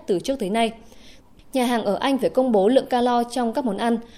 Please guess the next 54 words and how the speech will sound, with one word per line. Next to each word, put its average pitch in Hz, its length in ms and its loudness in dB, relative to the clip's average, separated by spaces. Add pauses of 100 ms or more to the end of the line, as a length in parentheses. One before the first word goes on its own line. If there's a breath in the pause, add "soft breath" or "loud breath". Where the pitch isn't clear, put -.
(160 loud breath)
Quy 311 120 2
định 214 200 0
mới 202 180 4
được 269 220 2
đưa 247 140 6
ra 247 300 2
trước 302 260 -6
thực - 140 -2
trạng 190 220 -2
số - 180 -4
người 254 180 0
thừa 196 160 -4
cân 220 200 -2
béo 190 140 -2
phì 202 260 0
ngày 175 200 -4
càng 180 180 -6
gia 220 160 -4
tăng 220 300 -2 (140)
tại 202 100 -4
Anh. 214 240 -2 (640 loud breath)
Theo 285 140 0
quy 285 140 0
định, 240 220 4
các 311 120 0
nhà 269 140 0
hàng 202 240 -4
hay 220 120 -6
quán 196 200 -4
cà 254 100 -2
phê 247 360 2 (280 loud breath)
với 202 380 2
trên 254 260 2
hai 240 160 -4
trăm 247 300 -2
năm 247 100 0
mươi 247 100 0
nhân 240 180 2
viên 240 260 4 (380 loud breath)
sẽ - 100 2
phải 294 180 -4
hiển 180 240 -2
thị 214 160 -4
lượng 202 200 0
calo 254 400 2
của 240 280 -4
các 262 180 -6
món 196 220 -2
ăn 247 240 -2 (140)
và 190 100 -4
đồ 185 200 -2
uống 185 280 0 (300 loud breath)
lên 214 240 -4
danh 226 140 -4